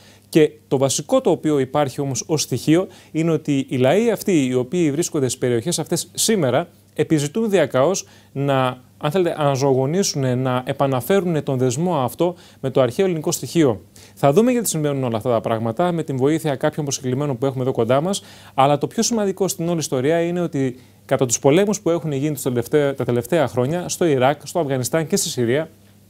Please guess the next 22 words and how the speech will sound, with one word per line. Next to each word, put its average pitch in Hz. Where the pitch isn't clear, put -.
υπάρχει 185
το -
εξής -
χαρακτηριστικό. 135
Οι 156
θησαυροί, 156
αυτοί 180
οι 147
υπέροχοι 185
θησαυροί, 139
οι 143
μοναδικοί, 139
αν 165
θέλετε, 151
παγκόσμιας 135
κληρονομιάς 123
που 127
βρίσκονται 151
στα 127
σημεία 139
αυτά, 160
καταστρέφονται 151